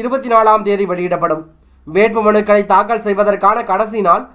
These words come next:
ஆகஸ்ட் முப்பத்தி ஒண்ணாம் தேதி ஆகும். செப்டம்பர் ஒண்ணாம் தேதி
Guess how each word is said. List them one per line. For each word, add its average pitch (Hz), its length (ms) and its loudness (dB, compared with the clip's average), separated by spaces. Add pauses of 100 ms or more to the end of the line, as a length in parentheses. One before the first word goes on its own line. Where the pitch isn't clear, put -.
(320)
ஆகஸ்ட் 262 380 -4
முப்பத்தி 254 380 -4
ஒண்ணாம் 214 280 2
தேதி 185 200 -2 (100)
ஆகும். 156 220 -6 (480)
செப்டம்பர் 196 400 0 (100)
ஒண்ணாம் 196 320 2
தேதி 185 200 -6